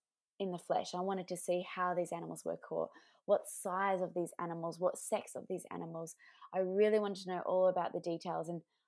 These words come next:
I feel like the only way I was able to do that was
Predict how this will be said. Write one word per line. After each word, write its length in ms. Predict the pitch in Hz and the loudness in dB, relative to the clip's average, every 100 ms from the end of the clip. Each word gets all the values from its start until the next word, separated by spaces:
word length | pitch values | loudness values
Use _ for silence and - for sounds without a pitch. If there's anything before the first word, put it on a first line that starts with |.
| _ | _
I 80 | 175 180 | -10 2
feel 140 | 185 | 4
like 160 | 175 170 - | 4 0 -4
the 80 | 175 | -6
only 180 | 170 | -4
way 160 | 170 170 | -2 0
I 60 | 165 | 0
was 100 | 170 | -2
able 240 | 165 170 | -2 -2
to 160 | - 175 | -4 6
do 200 | 214 202 | 8 8
that 240 | 180 - | 4 4
was 240 | 175 - | 2 2